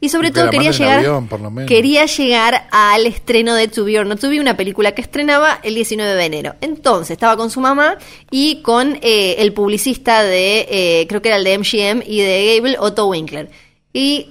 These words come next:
Speaker 1: dijeron
Speaker 2: Ay, no, me estás contando algo terrible, me parece, ¿o no?
Speaker 1: Sí, porque dijeron, "Bueno, subámonos a un avión", eh, de estos, porque acá, eh, co-, militares tienen que tener avión, eh,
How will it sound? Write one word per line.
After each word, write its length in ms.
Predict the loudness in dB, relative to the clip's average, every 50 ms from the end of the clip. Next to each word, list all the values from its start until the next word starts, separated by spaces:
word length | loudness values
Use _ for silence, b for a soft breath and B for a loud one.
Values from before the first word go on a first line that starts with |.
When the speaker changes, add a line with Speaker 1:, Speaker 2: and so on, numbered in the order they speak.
| -12 -10
Speaker 1:
dijeron 320 | -6 -2 0 2 2 2
Speaker 2:
Ay, 60 | 2
no, 80 | 0 0
me 100 | -2 -2
estás 180 | 0 0 0
contando 440 | 0 0 0 0 0 0 0 2 2
algo 200 | 2 2 2 0
terrible, 460 | 0 -2 -4 -2 -2 -2 -2 -2 -4
me 120 | -6 -8 -8
parece, 360 | -10 -10 -12 -12 -12 -12 -10
¿o 40 | -8 -8
no? 140 | -6 -8 -8
Speaker 1:
Sí, 240 | -8 -10 -12 -14 -18 -20 b b b b b _ _
porque 540 | 0 2 2 2 0 -2 -6 -6 -8 -8 -8 -12 -8
dijeron, 680 | -4 -2 -2 -2 0 2 2 2 4 2 0 0 -2 -6
"Bueno, 460 | -2 2 2 2 2 2 -2 -6 -8 -12 -20 _ -10
subámonos 800 | -6 -4 -2 2 2 2 4 4 2 2 2 2 0 0 0
a 80 | 0 2
un 120 | 2 2
avión", 580 | 2 0 0 0 0 0 0 -2 -4 -6 -8 -10 b b b b b b b b b b -2
eh, 240 | 0 2 4 2 2
de 100 | 2 -2
estos, 240 | -2 -4 -6 -6 -6
porque 420 | -8 -8 -8 -8 -6 -4 -4 -4
acá, 320 | -2 0 0 0 0 0 -2
eh, 340 | -2 -2 0 -2 -4 -6 -10 -16 -16
co-, 160 | -16 -16 -12
militares 640 | -8 -6 -4 -4 -4 -2 0 2 2 4 2 0 -2
tienen 200 | -4 -6 -6 -4
que 100 | -4 -4
tener 240 | -2 -2 0 0 0
avión, 340 | 2 2 0 0 -2 -2 -6 B B B B B B B B _ _ -8 -4
eh, 360 | 0 2 2 2 2 -2